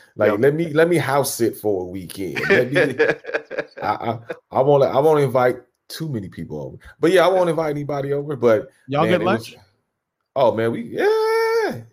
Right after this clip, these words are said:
Speaker 1: yeah. Come on now, this
Speaker 2: Nice
Speaker 1: the
Speaker 2: brand.
Speaker 1: L A Rams. This the L A
Speaker 3: Must be
Speaker 1: Rams we
Speaker 3: nice.
Speaker 1: talking about.
Speaker 3: Must be
Speaker 1: Yeah.
Speaker 3: nice.
Speaker 1: <clears throat> Yeah. So next year, we know, we know, uh, Chargers gotta step your game up next year. You got, you gotta do something. You gotta, you gotta go one notch ahead, because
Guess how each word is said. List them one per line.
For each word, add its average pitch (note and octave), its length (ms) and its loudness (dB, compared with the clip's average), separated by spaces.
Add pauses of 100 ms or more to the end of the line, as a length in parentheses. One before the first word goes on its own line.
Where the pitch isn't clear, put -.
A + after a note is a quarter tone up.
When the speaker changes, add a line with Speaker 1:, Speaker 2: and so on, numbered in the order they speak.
Speaker 1:
yeah. F4+ 280 -4
Come E4+ 200 -6
on D4+ 220 -4
now, D#4+ 260 -6 (300)
this F#3+ 180 -2
Speaker 2:
Nice G#3 140 -2
Speaker 1:
the - 60 -6
Speaker 2:
brand. G3 180 -2
Speaker 1:
L G3+ 60 -2
A G3 60 -2
Rams. A3 420 -2
This D4 160 -4
the - 120 -4
L F#3 140 4
A F3+ 40 4
Speaker 3:
Must - 140 0
be B3 60 -4
Speaker 1:
Rams C3 60 0
we C3 60 0
Speaker 3:
nice. B2+ 200 -2
Speaker 1:
talking C3 260 -4
about. A2 400 -6 (180)
Speaker 3:
Must C#3+ 220 -2
be E3+ 60 0
Speaker 1:
Yeah. A#2 300 0 (380)
Speaker 3:
nice. A2+ 180 -8 (100)
Speaker 1:
<clears throat> - 20 -20 (380)
Yeah. E3+ 260 0 (180)
So C#3 180 4
next F#3 340 2
year, F3+ 220 4
we E3+ 140 0
know, E3 200 6
we D#3 180 -2
know, D#3+ 400 2
uh, B2+ 220 2
Chargers D3 400 -2
gotta C3 200 -6
step C3+ 280 -8
your B2 100 -10
game B2+ 280 -4
up G#2 100 -2
next A2 320 -6
year. G2 120 -8
You G#2 100 -6
got, A2 180 0
you A2 80 -6
gotta A#2 200 2
do A#2 120 -6
something. A2 320 -4
You G2+ 100 -12
gotta, A2 200 0
you A2 80 -6
gotta A2+ 180 0
go G#2+ 120 -4
one A2+ 260 -2
notch A#2 300 -2
ahead, A2 420 -2
because F#2 560 -4